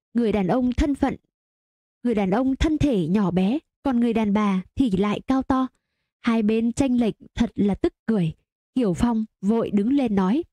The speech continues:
"Hiền kháng lệ Đàm công, Đàm bà ở Sung Tiêu Động. Thái Hàng Sơn, Giá Lâm, Kiều Phong này không ra nghênh đón, xin tạ lỗi nơi đây."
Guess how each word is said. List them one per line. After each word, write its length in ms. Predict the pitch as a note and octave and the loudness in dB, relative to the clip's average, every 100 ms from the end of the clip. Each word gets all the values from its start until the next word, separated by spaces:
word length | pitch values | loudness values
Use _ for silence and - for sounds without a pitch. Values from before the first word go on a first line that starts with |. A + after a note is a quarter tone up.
| _ _ _ _ _ _ _ _ _ _ | _ _ _ _ _ _ _ _ _ _
"Hiền 160 | B3 G3+ | -4 0
kháng 260 | A3 B3+ | 0 2
lệ 180 | D#4+ C#4 | 0 0
Đàm 200 | G#3 A3 | 0 0
công, 260 | F#3+ C#4 B3+ - _ _ _ _ | 0 -2 -2 -6 _ _ _ _
Đàm 220 | A#3 A#3 | -2 0
bà 280 | A3 A3 G3+ - | 0 0 -2 -4
ở 280 | - A#3 F3+ | -2 0 0
Sung 360 | - - D#4+ D4 | -4 -2 -2 0
Tiêu 180 | D#4+ | 0
Động. 280 | C#4+ A3+ G#3+ A#3+ _ _ _ _ _ _ _ _ | 0 -2 -4 -6 _ _ _ _ _ _ _ _
Thái 180 | G#3+ D#4 | -2 2
Hàng 220 | D#4+ G#3 | 0 0
Sơn, 320 | - C4+ A#3 - | 0 0 -2 -6
Giá 280 | F#3+ A3+ A#3+ | -6 -2 0
Lâm, 280 | D#4 D#4 B3+ - - | 2 0 -2 -4 -4
Kiều 160 | A#3+ | -2
Phong 200 | G3 D4 | 0 0
này 260 | B3+ A3 F3 | 2 0 0
không 180 | - C#4 | 0 -2
ra 220 | B3 C4 | 0 0
nghênh 200 | C4 C#4 | 0 0
đón, 220 | B3 G#3 D4 - | 0 0 -2 -8
xin 360 | - - B3 A#3 | -8 -2 -2 -2
tạ 260 | - A#3+ F#3+ | -4 -2 0
lỗi 240 | G#3+ C#4+ | 0 0
nơi 200 | D#4 C4 | 0 0
đây." 200 | B3+ B3 | 0 -2